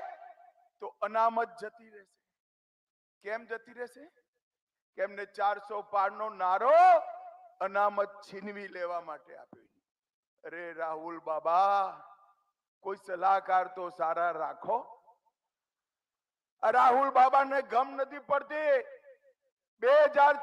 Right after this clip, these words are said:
ચૌદ માં પણ નરેન્દ્રભાઈ જોડે પૂરી બહુમતી, ઓગણીસ માં પણ નરેન્દ્રભાઈ જોડે પૂરી બહુમતી હતી. ક્યારે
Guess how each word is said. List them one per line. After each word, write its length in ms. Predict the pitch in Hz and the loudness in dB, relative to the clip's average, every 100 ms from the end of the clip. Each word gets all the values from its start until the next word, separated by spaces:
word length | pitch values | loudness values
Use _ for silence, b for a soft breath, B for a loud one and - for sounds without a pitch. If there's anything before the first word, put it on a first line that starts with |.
| 294 | 2
ચૌદ 260 | 277 285 277 | 2 2 2
માં 240 | 294 285 - | 4 4 4
પણ 400 | 339 392 381 302 - - - - _ 170 180 | 8 8 6 2 -10 -20 -20 -20 _ -6 -2
નરેન્દ્રભાઈ 840 | 208 226 226 214 208 196 214 202 | 0 0 0 -4 0 2 2 -2
જોડે 220 | 196 202 196 - | -2 -2 -4 -6
પૂરી 360 | 254 302 294 277 247 | -2 0 2 2 2
બહુમતી, 580 | 220 190 175 - - - _ _ _ _ _ _ _ 440 | 2 0 -4 -6 -14 -20 _ _ _ _ _ _ _ 4
ઓગણીસ 400 | 277 320 330 - 285 | 4 2 -2 -2 2
માં 180 | 320 320 | 4 4
પણ 400 | 330 370 381 381 302 - - - _ _ - 202 | 6 8 8 6 0 -8 -20 -20 _ _ -4 2
નરેન્દ્રભાઈ 640 | 262 277 262 254 240 233 | 4 4 2 0 0 -2
જોડે 200 | 226 214 202 _ | -4 -4 -6 _
પૂરી 300 | 220 220 220 180 | -12 -10 -12 -12
બહુમતી 540 | 170 165 151 135 _ | -12 -12 -18 -20 _
હતી. 200 | _ _ _ _ _ _ _ | _ _ _ _ _ _ _
ક્યારે 340 | 165 165 175 | -8 -6 -6